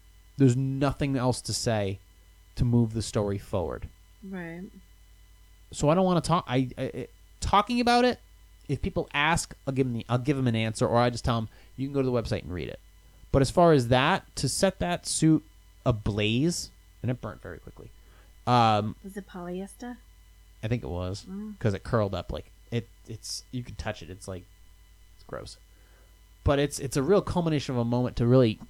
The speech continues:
Speaker 1: take that time. You sp-, you know, you spend all that money, and then you just take this thing and you just fill it full of lighter fluid and let it go ablaze. Um,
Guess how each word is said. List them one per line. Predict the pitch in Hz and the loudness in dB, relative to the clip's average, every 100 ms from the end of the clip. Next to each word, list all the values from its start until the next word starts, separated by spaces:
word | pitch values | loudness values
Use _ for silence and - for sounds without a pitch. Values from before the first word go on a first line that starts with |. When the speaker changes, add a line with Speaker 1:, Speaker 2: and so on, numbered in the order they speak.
| - - - | -20 -20 -14
Speaker 1:
take | - 185 180 | 2 4 4
that | 180 147 - | 0 -4 -8
time. | 151 131 110 143 147 | -8 -8 -8 -12 -14
You | |
sp-, | 160 - | -16 -10
you | 139 | -8
know, | 123 | -8
you | 131 | -8
spend | 117 - 196 | -8 -8 -4
all | 180 165 | -2 0
that | 139 120 | -2 -2
money, | 127 143 107 | -2 0 -2
and | |
then | 113 | -4
you | 127 | -6
just | 117 - | -8 -10
take | 120 | -10
this | 117 110 | -8 -6
thing | 117 113 | -6 -4
and | 101 | -6
you | |
just | 98 - | -10 -8
fill | - 104 | -6 -6
it | |
full | - 101 | -4 -4
of | 101 | -4
lighter | 104 110 | -4 -4
fluid | - 98 | -2 -4
and | 101 98 | -4 -6
let | 104 | -8
it | |
go | - | -6
ablaze. | 101 101 101 98 95 - - - - - - - - | -6 -4 -4 -4 -6 -14 -20 -20 -20 -20 -20 -20 -18
Um, | 127 123 120 107 | -14 -12 -10 -14